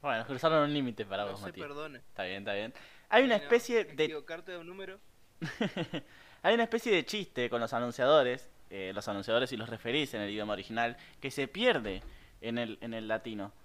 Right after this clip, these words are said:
Speaker 1: Eh, no sé si te diste cuenta, Matías, que al terminar cada frase lanzan un kudasai, no sé qué dicen,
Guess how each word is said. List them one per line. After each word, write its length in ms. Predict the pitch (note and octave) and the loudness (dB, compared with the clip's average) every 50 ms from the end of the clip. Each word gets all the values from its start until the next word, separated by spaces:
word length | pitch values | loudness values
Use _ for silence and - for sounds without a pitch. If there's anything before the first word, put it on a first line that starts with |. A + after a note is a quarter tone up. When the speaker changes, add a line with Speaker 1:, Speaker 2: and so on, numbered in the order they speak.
| - - - - - _ | -20 -20 -20 -20 -18 _
Speaker 1:
Eh, 100 | G2+ G#2+ | -10 -8
no 100 | G#2+ A#2+ | -8 -8
sé 100 | B2+ C#3 | -8 -8
si 120 | B2 C3+ | -10 -8
te 100 | A#2 - | -6 -6
diste 200 | C3 C3 - C3 | -6 -4 -6 -4
cuenta, 200 | B2 D3 D3+ D3 D3 | -4 -2 0 2 2
Matías, 360 | C#3+ C#3+ C#3+ F3+ F3 E3 E3 | 2 2 2 2 2 2 2
que 240 | - D#3+ E3+ E3+ - - | 2 0 0 0 4 2
al 120 | C#3 C3+ | 2 4
terminar 400 | - C#3 C#3 D3 D3+ F3 G3 G3+ | 4 0 0 2 2 2 2 4
cada 280 | - G#3+ G#3+ G3+ F#3+ F3+ | 4 6 8 8 8 6
frase 540 | - G3 G3+ F3+ - - - B2 B2 B2+ - - - - _ | 6 6 6 6 6 2 -4 -4 -4 -4 -8 -16 -20 -10 _
lanzan 360 | C#3 D3 D#3+ E3 F3 E3+ D#3 | 6 6 6 8 6 4 4
un 120 | D3+ C#3+ | 4 2
kudasai, 540 | C#3 D3 C#3+ C3 A#2 - - E3 C#3+ C3 B2 | 2 4 4 4 4 6 8 8 8 8 6
no 80 | A#2+ B2 | 2 -2
sé 140 | - E3 C#3+ | -4 -4 -2
qué 80 | C3+ | -2
dicen, 240 | C3+ C#3+ C#3+ C3+ | -2 -2 -4 -6